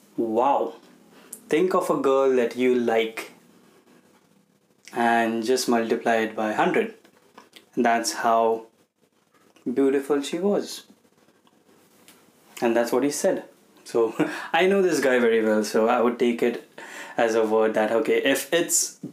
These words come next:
beautiful to him, then it should be something interesting. He spotted this young beauty,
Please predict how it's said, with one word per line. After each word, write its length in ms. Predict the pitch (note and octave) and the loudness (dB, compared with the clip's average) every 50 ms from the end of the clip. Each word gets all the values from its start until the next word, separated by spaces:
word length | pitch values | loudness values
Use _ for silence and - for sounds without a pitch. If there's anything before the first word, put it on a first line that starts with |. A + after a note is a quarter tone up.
| - - | -6 -2
beautiful 520 | D#3 E3+ E3+ E3+ F#3 F#3 - F#3+ F#3+ F#3+ | 0 2 2 2 0 0 0 0 0 0
to 280 | F3+ - - D#3 C3 - | -2 -2 -2 0 0 0
him, 400 | - - C3 C3 E3+ A3 B3+ - - _ _ _ _ - - - _ - | -2 -2 0 0 0 -2 -4 -8 -12 _ _ _ _ -20 -20 -20 _ -4
then 320 | - C3+ B2+ C3 C#3 C3+ C#3 | -2 0 2 2 2 2 2
it 140 | C#3 C3+ | 0 0
should 260 | - - D3+ C#3+ C3+ B2+ | 0 0 0 0 0 0
be 400 | C3+ C3+ C3+ C#3 C#3 C#3 C#3 - _ _ _ _ _ _ | 0 2 2 2 2 0 -2 -6 _ _ _ _ _ _
something 300 | - - C3 B2 D#3+ D#3+ | -6 -4 -2 0 2 2
interesting. 540 | E3 D#3+ D3 A#2+ A2 A2 - - - G#2+ - - - _ _ _ _ _ _ _ _ _ _ _ _ - - _ _ _ _ _ _ - - _ _ _ _ - - - - - - - - - - - _ _ | 2 2 0 -2 -4 -4 -4 -6 -8 -10 -12 -14 -20 _ _ _ _ _ _ _ _ _ _ _ _ -20 -20 _ _ _ _ _ _ -20 -20 _ _ _ _ -20 -20 -18 -16 -14 -14 -14 -14 -16 -18 -20 _ _
He 160 | - - C#3 | -4 -4 -2
spotted 580 | - - - D#3+ D3+ D3+ D3+ D#3 G3 F#3+ E3 D3 | -2 0 0 2 2 2 2 0 0 0 0 0
this 260 | C#3+ C#3 B2+ - - | 0 0 2 2 2
young 440 | C3+ C3 C3 C3+ C3 C3 D3 D3+ - - - - B2+ | 2 2 4 4 4 2 2 0 -4 -10 -10 -6 -2
beauty, 560 | A#2+ A#2+ A#2 A2+ A2 - B2+ C3 D#3+ - - | 0 2 2 2 2 2 2 0 0 0 -4